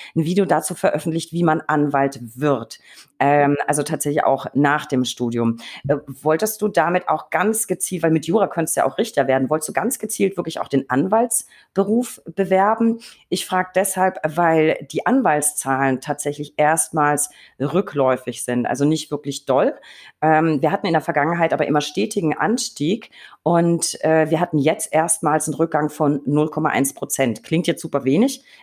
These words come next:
ist aber insofern erstaunlich, weil's das noch nie gab. Jeder, der sich dafür interessiert, kann mal in die Shownotes gucken. Die Bundesrechtsanwaltskammer gibt jedes Jahr eine Mitgliederstatistik raus, da kann man das nachvollziehen.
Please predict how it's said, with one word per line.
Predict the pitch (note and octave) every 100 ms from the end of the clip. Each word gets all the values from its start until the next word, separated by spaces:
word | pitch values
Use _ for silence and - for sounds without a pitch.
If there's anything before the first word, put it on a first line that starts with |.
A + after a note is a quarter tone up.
| _
ist | A3+ -
aber | D3+ E3
insofern | D3+ C3+ C4 - D#3+ C#3+
erstaunlich, | D3 C#3 - B2 C#3+ G#3 - - -
weil's | D#3+ -
das | D#3 E3
noch | C#3+ D#3+
nie | D#3+ D#3
gab. | C#3 C3+ A#2+ - - -
Jeder, | E3 F#3
der | F3+ F3
sich | F#3
dafür | E3+ - -
interessiert, | E3 D3 G3+ G3
kann | -
mal | D3+
in | D3+
die | C#3+
Shownotes | - F3+ F#3+ D3 D3+
gucken. | - E3 F3 E3+
Die | C#3+
Bundesrechtsanwaltskammer | D#3 D#3 - C#3+ - C#3+ C#3 - C#3+ C#3 - - _
gibt | D#3 -
jedes | C#3+ D3+ C#3+ -
Jahr | C#3+ C#3+
eine | C#3+ C#3
Mitgliederstatistik | C#3 - C3 B2+ - A#2 - C3 - - B2+ -
raus, | B2+ A#2 D#3+ -
da | C#3+
kann | - C#3
man | D3 C#3
das | C3+ C3+
nachvollziehen. | C3 C#3 - A2 A2 - A2+ A#2 A#2